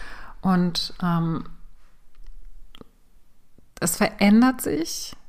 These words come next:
wenn du in diese zweite Lebenshälfte kommst,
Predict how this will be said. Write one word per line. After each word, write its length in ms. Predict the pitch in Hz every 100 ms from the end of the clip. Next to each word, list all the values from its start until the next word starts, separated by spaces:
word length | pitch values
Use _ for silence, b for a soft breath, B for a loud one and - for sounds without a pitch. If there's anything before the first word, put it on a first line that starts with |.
| - -
wenn 280 | 170 185 185
du 80 | -
in 160 | 170
diese 280 | 170 165 165
zweite 400 | - 165 180 220
Lebenshälfte 760 | 220 208 226 - 220 208 -
kommst, 640 | 214 - 208 214 220 214 -